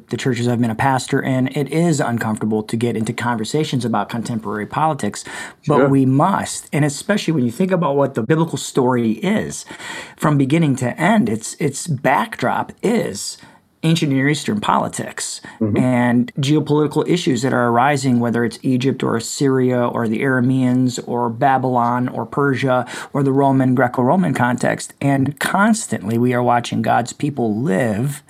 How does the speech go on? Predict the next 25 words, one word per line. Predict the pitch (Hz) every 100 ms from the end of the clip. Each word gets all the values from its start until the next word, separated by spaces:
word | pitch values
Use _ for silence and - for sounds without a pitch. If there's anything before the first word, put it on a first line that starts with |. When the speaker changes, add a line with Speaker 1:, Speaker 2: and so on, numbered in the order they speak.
| - - - -
Speaker 1:
in | 143 151
that | 165 -
tension. | 180 214 - 71
So | - 160
I, | 139
I | 165
think | 175 185 147
your | 127
challenge | - - 147 151 170 110 110 -
to | 123
us | 110 104 - - -
is | 143 135 123 113 - -
pertinent, | - 127 127 120 101 104 - 165
um, | 123 117 113 - 117 - - -
by | 143 135
all | 127
means. | 127 131 123
And | 127
I | 131
guess | 175 170
the |
question | 170 175 175 151
is, | 123
you | 139
know, | 131 127